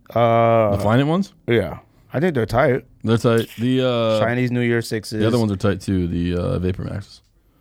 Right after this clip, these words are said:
Speaker 1: Oh, yeah, that one's tight. Oh, did you do the raffle for the digital camo ones?
Speaker 2: No.
Speaker 1: Why didn't you do the raffle?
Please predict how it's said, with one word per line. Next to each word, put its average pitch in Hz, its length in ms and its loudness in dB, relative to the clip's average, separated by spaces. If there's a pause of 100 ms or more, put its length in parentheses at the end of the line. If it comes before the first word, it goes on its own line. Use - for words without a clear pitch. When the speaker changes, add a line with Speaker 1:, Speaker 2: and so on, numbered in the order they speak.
(120)
Speaker 1:
Oh, 160 100 6
yeah, 117 100 6
that 101 80 0
one's 92 120 -6
tight. 78 240 -10 (420)
Oh, 139 200 4
did 127 160 0
you 135 80 0
do 156 160 4
the 139 300 4
raffle 127 260 2
for 135 100 -2
the 113 80 -2
digital 117 320 0
camo 131 280 -2
ones? 147 260 -8
Speaker 2:
No. 92 140 -2 (760)
Speaker 1:
Why 196 100 -8
didn't - 40 -4
you 254 120 -4
do 254 60 -4
the - 0 -
raffle? 262 360 -8